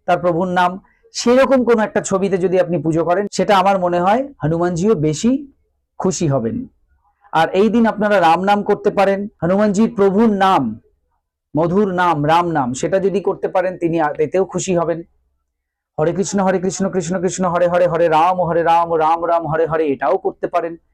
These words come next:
এটাও হনুমানজির পছন্দের, এই তারক ব্রহ্ম নাম।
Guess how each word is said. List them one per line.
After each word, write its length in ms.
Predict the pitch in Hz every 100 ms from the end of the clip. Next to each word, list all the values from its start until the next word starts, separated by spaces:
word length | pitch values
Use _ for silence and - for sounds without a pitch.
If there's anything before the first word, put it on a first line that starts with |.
| _ _ _
এটাও 280 | 127 147 180
হনুমানজির 520 | 185 180 180 175 170 170
পছন্দের, 420 | 170 170 165 165 _ _ _ _ _ _ _ _ _ _ -
এই 160 | 156 151
তারক 200 | 156 156
ব্রহ্ম 280 | 151 160 160
নাম। 340 | 151 160